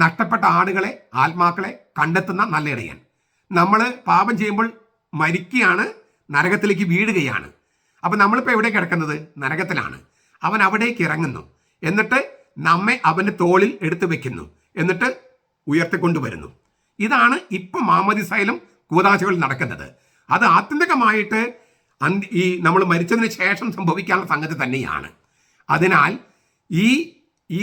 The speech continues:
സംഭവം യേശുവിന്റെ മരണസമയത്ത് നടന്നെന്ന് പറയുന്ന സംഗതി യഥാർത്ഥത്തിൽ സംഭവിച്ചതാണ്. അത്,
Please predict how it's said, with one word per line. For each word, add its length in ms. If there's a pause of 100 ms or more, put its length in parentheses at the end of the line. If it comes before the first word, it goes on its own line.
(120)
സംഭവം 440
യേശുവിന്റെ 520
മരണസമയത്ത് 560
നടന്നെന്ന് 400
പറയുന്ന 260
സംഗതി 280 (600)
യഥാർത്ഥത്തിൽ 540
സംഭവിച്ചതാണ്. 680 (420)
അത്, 180